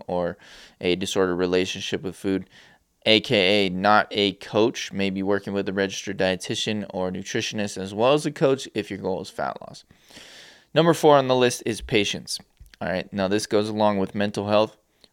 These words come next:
A lot of people are just super fucking impatient, all right? If you don't see results after four weeks, six weeks, eight weeks, don't give up. The last thing you need to do is fucking give up, because chances are,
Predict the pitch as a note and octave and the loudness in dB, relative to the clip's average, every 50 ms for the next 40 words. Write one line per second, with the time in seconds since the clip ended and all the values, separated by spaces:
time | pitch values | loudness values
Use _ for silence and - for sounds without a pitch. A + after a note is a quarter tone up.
0 | _ - - G2+ G#2+ A#2 A#2 - B2+ A#2 - A#2 A2+ G#2+ G#2 A2 G#2 - - - | _ -6 0 4 4 4 4 0 -4 -4 0 2 2 2 2 0 -6 -4 -4 -4
1 | A#2 - A2+ G2+ - - G#2 G#2 - - F#2+ F#2 F2+ F2+ - G2 F2 F#2 - - | -4 -4 -6 -4 0 2 2 2 0 -2 -4 -4 -4 -4 -4 -4 -4 -4 -6 -10
2 | - - - _ _ - G2+ G2+ G2+ - - - - - - - - _ _ _ | -16 -18 -20 _ _ -2 0 0 0 -2 -6 -20 -20 -20 -20 -20 -20 _ _ _
3 | - A#2+ A2 G#2 - A2+ A#2 B2+ C3 C3+ C3+ C3+ C3 B2+ - _ _ _ _ _ | -2 -2 -2 -2 -2 -2 2 4 6 6 6 4 2 0 -4 _ _ _ _ _
4 | _ _ _ _ - - B2 A#2+ A#2+ - - B2+ B2 A#2+ A2+ B2 A2 G#2+ G#2 - | _ _ _ _ 0 0 0 0 0 -2 -2 0 0 0 2 2 0 0 0 -4
5 | - - _ - G#2 G#2+ G2+ - A2 G2 - - A#2 A2+ A2 G#2 G2+ F#2+ E2+ - | -12 -10 _ 0 0 0 0 0 -6 -6 -2 2 4 4 6 6 4 0 -2 -4
6 | - - - - _ _ - - - - - A2+ A#2 - - - A2+ G2+ F#2 - | -10 -14 -14 -14 _ _ -16 -14 -10 -6 -4 -4 -4 -4 -6 -6 -6 -6 -6 -6
7 | - - - - _ _ _ _ _ _ _ _ _ _ _ _ _ - A2+ A2 | -8 -12 -12 -14 _ _ _ _ _ _ _ _ _ _ _ _ _ 0 0 0
8 | F#2+ - - G#2+ A2 G2+ - - - - - _ _ _ _ _ _ _ _ _ | 0 0 -2 -2 -2 -2 -4 -6 -12 -16 -16 _ _ _ _ _ _ _ _ _
9 | _ _ - B2 B2 C3+ B2+ - C#3 B2 A#2 A2+ A2+ A#2+ - - - _ _ _ | _ _ 0 2 2 2 2 2 2 4 6 8 8 8 6 4 -2 _ _ _
10 | _ _ _ _ _ - A2+ G#2 A2 A2 B2 C#3+ - - D3 C3+ C3+ B2+ B2+ B2+ | _ _ _ _ _ -4 -2 2 2 2 2 2 0 -4 -4 -4 -4 -4 -4 -4
11 | B2+ A#2+ B2+ A#2 B2+ B2+ B2 A2 - - - A#2 G#2+ G#2+ - G#2+ G#2 G2 G2+ G2+ | -6 -4 -2 0 0 2 2 0 -2 -2 -2 -2 -2 -2 -4 -8 -6 -2 -2 -2
12 | F#2+ G2+ G2+ G#2+ B2 - - - - _ _ _ _ _ _ _ - A#2+ - C3+ | -2 0 0 0 0 -2 -4 -6 -16 _ _ _ _ _ _ _ -6 0 2 4
13 | B2+ A2+ G#2 - - - C#3 C#3+ C#3+ - B2 A2 B2+ C#3 C3+ A2+ A2 B2+ D#3+ | 4 4 2 -4 -4 -2 -2 -2 -2 -2 2 8 12 12 12 12 10 8 2